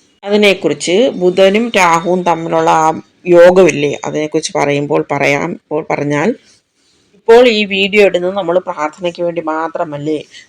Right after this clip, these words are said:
അപ്പോൾ നമുക്ക് പ്രാർത്ഥിക്കാം. ഇന്ത്യക്കും ഭഗവാന്റെ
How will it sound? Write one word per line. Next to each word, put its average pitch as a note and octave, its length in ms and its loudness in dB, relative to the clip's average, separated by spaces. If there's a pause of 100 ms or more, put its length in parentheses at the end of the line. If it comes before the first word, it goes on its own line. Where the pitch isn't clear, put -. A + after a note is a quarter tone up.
(120)
അപ്പോൾ E3+ 420 -4
നമുക്ക് D#3+ 360 -10
പ്രാർത്ഥിക്കാം. D#3+ 800 -8 (680)
ഇന്ത്യക്കും F3 680 -2
ഭഗവാന്റെ F3 520 0